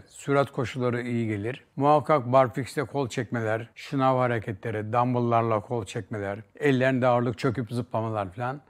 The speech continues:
me-, mekik gibi hareketler yaparsa oraya geldiği zaman pek fazla sıkıntı çekmez. Ama bütün mesele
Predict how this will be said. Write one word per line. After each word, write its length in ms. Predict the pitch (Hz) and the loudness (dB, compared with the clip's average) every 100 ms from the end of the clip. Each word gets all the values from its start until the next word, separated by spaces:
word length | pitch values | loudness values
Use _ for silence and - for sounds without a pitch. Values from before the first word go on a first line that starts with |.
| - | -14
me-, 140 | 131 | -10
mekik 400 | 127 123 139 117 | -4 -2 -2 -4
gibi 160 | 127 110 | -4 -2
hareketler 500 | 113 107 117 107 113 | -4 -4 -8 -6 -6
yaparsa 680 | 117 110 156 127 - 131 - | -6 0 0 0 -2 -2 -2
oraya 240 | 135 131 127 | -2 0 0
geldiği 360 | 127 127 123 | 0 -2 -2
zaman 380 | 117 110 127 151 - | -4 -4 -4 -6 -4
pek 180 | 139 - | -4 -2
fazla 300 | 127 117 120 | -4 -2 -4
sıkıntı 420 | - 110 117 110 | -8 -10 -8 -8
çekmez. 500 | - 107 139 160 175 - | -8 -8 -4 -6 -6 -6
Ama 240 | 139 135 | -2 0
bütün 220 | 127 139 156 | -2 -4 -2
mesele 520 | 123 123 127 156 | -2 -2 -2 -2